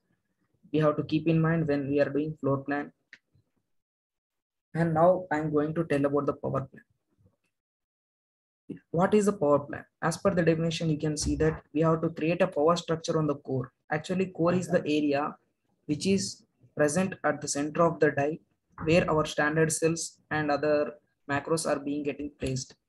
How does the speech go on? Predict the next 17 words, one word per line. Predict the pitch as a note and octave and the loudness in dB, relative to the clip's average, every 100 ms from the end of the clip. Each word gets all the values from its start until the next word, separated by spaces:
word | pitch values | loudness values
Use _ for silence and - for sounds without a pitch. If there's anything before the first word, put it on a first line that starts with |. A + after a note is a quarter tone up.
| _ _ _ _ _ D3 | _ _ _ _ _ 0
Around | E3 G#3 G#3+ | 4 4 4
the | G#3 | 4
core | E3+ E3+ | 2 2
area, | D#3+ E3+ F3+ | 2 2 0
we'll | D#3+ D#3+ D3+ | 0 0 0
have | D3+ D#3+ - - | 2 0 0 -10
the | C#3+ | -2
I | D3+ D3 | 0 2
O | D#3 | 2
pads | D#3 D3+ D3+ D3+ - _ - | 2 0 -2 -6 -14 _ -12
and | D#3 D3 | -6 -2
I | D3+ | 2
O | D#3 | 2
guides | C#3+ C#3 C3+ C3+ - | 2 -2 -4 -4 -8
area | C3+ C3 D#3 | -10 -8 -2
where | D3+ D#3 | 2 2
we, | D3 C#3+ | 2 -2